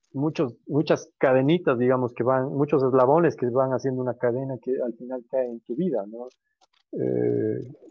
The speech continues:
que, que ciertos, digamos, este, aspectos de tu vida se pueden ver reflejados en, en eso, ¿no? Y uno dice, "¿Por qué ha pasado esto?". Y, pero, pero creo que yo, lo más importante para mí es, es, es ser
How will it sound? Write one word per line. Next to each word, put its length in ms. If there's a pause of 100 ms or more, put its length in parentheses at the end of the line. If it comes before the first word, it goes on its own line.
(180)
que, 200 (420)
que 140
ciertos, 720
digamos, 460
este, 640 (320)
aspectos 500
de 80
tu 120
vida 340
se 120
pueden 460 (180)
ver 220
reflejados 720
en, 220
en 200
eso, 280
¿no? 200 (180)
Y 40
uno 160
dice, 280 (580)
"¿Por 100
qué 100
ha 60
pasado 400
esto?". 360
Y, 220 (600)
pero, 320 (520)
pero 140
creo 140
que 240 (340)
yo, 280
lo 280
más 200
importante 720
para 240
mí 240
es, 200
es, 240
es 220
ser 180